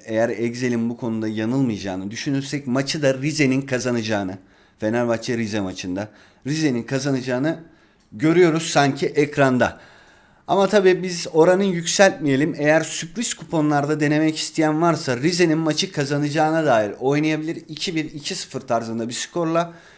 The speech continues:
deneyebilir. Ama maçın bize göre bankosu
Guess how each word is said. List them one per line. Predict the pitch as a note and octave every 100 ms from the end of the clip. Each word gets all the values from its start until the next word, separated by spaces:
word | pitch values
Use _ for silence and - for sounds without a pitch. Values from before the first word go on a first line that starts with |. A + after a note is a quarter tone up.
| _ C3
deneyebilir. | D#3 F3 E3+ E3+ F3 E3+ - _ -
Ama | D3+ F3+ E3+
maçın | F3 F3+ E3+ E3+ - _ -
bize | E3 F#3
göre | D#3+ C3 C3
bankosu | E3 E3 E3 C3+ D#3+